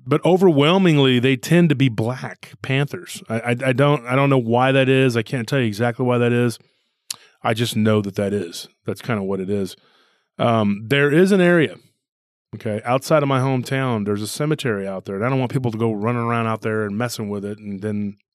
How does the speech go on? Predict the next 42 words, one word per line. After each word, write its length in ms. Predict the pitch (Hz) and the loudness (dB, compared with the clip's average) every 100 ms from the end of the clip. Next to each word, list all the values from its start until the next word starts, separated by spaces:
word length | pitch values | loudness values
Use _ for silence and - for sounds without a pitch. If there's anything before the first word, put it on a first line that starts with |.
| _ _ _ _ | _ _ _ _
next 200 | 101 98 - | -14 -10 -8
thing 120 | 107 | -4
you 60 | |
know, 400 | 117 117 104 104 104 _ _ _ - | -2 0 -2 -4 -8 _ _ _ -8
the 80 | 107 | -4
county's 400 | 131 123 117 104 | -2 0 0 0
like, 140 | 110 107 | 0 4
"Oh 140 | 175 | 4
yeah, 200 | 196 190 | 4 4
I, 280 | 147 151 139 | 4 2 0
uh, 40 | 131 | 0
Josh 260 | 151 160 | 2 2
Turner, 260 | - 185 139 | 2 2 2
we're 40 | 117 | 2
talking 260 | 147 131 | 2 0
about 240 | 117 117 131 | 0 0 0
it, 60 | |
and 80 | 117 | 0
that's 140 | 127 - | -2 0
why 120 | 127 | 0
they're 120 | 123 | 2
all 100 | 127 123 | 2 0
out 120 | 123 | 0
there 100 | 113 | 0
running 200 | 123 123 | 0 0
around." 280 | 127 120 104 | -2 -2 -4
Then 120 | 107 | -4
I 80 | 110 | -4
got 100 | 107 | -4
to 160 | 107 | -6
answer 320 | 117 117 - 104 | -4 -6 -6 -8
for 140 | 110 | -8
that 240 | 104 101 107 | -8 -10 -10
because 240 | 110 107 | -6 -6
it's 140 | 107 202 | 0 2
already 160 | 180 | 4
happened 320 | 160 170 143 | 4 0 -2
with 100 | 123 | -2
a 40 | 117 | -2
couple 220 | 151 139 | -2 0
other 120 | 135 | 0
things. 340 | 110 101 85 | -2 -6 -10